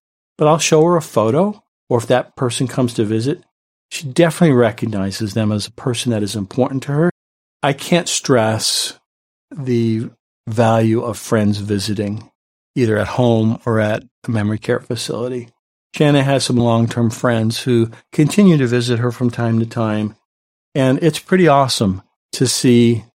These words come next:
her light up when they walk in the room. Next thing is hallucinations, delusions, and paranoia. We had our fair share of experiences with this,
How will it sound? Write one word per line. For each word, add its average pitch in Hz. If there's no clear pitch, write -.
her 117
light 120
up 113
when 110
they 107
walk 104
in 127
the 104
room. 101
Next 143
thing 117
is 107
hallucinations, 131
delusions, 113
and 107
paranoia. 98
We 143
had 123
our 113
fair 113
share 110
of 110
experiences 110
with 113
this, -